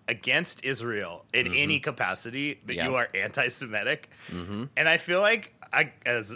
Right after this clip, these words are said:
Speaker 1: as a white dude <laughs> who really doesn't have skin in this fight, I feel like that's m-, more racist, <laughs> like, to just be like, "Oh, you're against that country? Then you don't like the people of that <laughs> faith." Like, that's a,
Speaker 2: Right.
Speaker 1: it's a big jump, I,
Speaker 2: Right.
Speaker 1: I think, personally.
Speaker 2: Netanyahu needs to make,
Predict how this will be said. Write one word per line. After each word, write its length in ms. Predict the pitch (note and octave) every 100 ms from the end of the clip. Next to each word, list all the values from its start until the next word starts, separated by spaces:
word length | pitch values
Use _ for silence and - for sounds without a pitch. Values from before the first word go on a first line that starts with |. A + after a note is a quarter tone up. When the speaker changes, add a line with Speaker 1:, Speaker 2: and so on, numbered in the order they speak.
| -
Speaker 1:
as 200 | C3 C3+
a 60 |
white 240 | C3 A#2+ A#2
dude 220 | A#2 -
<laughs> 0 |
who 300 | - D#3 F3+
really 180 | F3+ C3+
doesn't 180 | A#2+ A#2
have 80 | A#2+
skin 180 | -
in 80 | B2+
this 120 | C#3+
fight, 260 | - F3+ E3+ - - -
I 80 | D#3+
feel 220 | - A3
like 180 | B3+ -
that's 260 | A3 A3 -
m-, 260 | C#3+ D3 - B2+
more 320 | C3+ F3+ F#3
racist, 680 | E3 E3+ - G#2 D#3 -
<laughs> 20 | G3
like, 160 | F3
to 100 | F#3+
just 220 | D#3 E3+
be 160 | D3+ D#3
like, 260 | C#3+ B2+ - - - - F3
"Oh, 60 |
you're 160 | G3 G#3
against 300 | F#3 F#3+ F#3
that 160 | E3
country? 400 | - E3+ A3+ A3+
Then 200 | C3 D#3 D3
you 120 | F3+
don't 240 | F3+ F3
like 240 | D#3 D#3 - A2+
the 140 | C3+
people 460 | - F3+ F3+ F#3+ E3
of 100 | D3+
that 320 | F#3+ E3+ -
<laughs> 0 |
faith." 500 | - C#3 B2+ A#2+ -
Like, 300 | E3 D3 -
that's 220 | A3 A3+
a, 80 | C#4
Speaker 2:
Right. 300 | A2 F2 D2+
Speaker 1:
it's 100 | -
a 40 | F#4+
big 320 | A#3+ B3+ A#3
jump, 400 | C#3+ D3 A#2 - - -
I, 220 | C#3 C3+
Speaker 2:
Right. 180 | G#2 A#2
Speaker 1:
I 80 |
think, 300 | A2+ G#2 C#3+
personally. 580 | C3+ B2+ - F#2 A2 F#3 - - - - - - -
Speaker 2:
Netanyahu 1200 | C3 E3 G#3+ F3+ C#3 C3 B2+ B2 A2+ G#2 G2+ -
needs 380 | A#2 A2+ G2 -
to 80 | -
make, 460 | G2 G2 F#2+ -